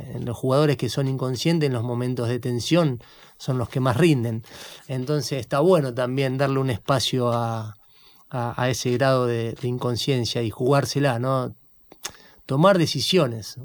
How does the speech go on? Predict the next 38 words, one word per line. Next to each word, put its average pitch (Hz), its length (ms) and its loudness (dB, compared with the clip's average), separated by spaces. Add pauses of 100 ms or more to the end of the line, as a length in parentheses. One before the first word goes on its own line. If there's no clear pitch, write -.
(160)
Eh, 120 360 -8
la 127 120 0
vida 160 280 6
es - 120 -2
eso, 117 320 -4
y 127 140 -2
el 120 80 -2
fútbol 151 360 4
es 110 120 -4
eso, 139 400 -4 (140)
tomar 135 260 0
decisiones 123 460 -2
constantemente. 123 880 -2 (640)
Eh, 127 500 -2
a 127 100 0
medida 156 300 2
que 147 80 2
pasa 151 240 2
el 147 100 4
tiempo 170 300 4
y 143 80 2
te 139 120 0
volvés 139 340 2
más 139 580 0
ra-, 131 200 -4
si - 360 -8
te 127 140 -4
volvés 135 260 0
más 147 160 2
racional 147 640 0
y, 131 340 -4
y 127 60 -4
más 135 160 -2
reflexivo, 135 420 -2
a 147 40 2
veces 139 260 -2
haces 131 240 -4
demasiada 131 760 0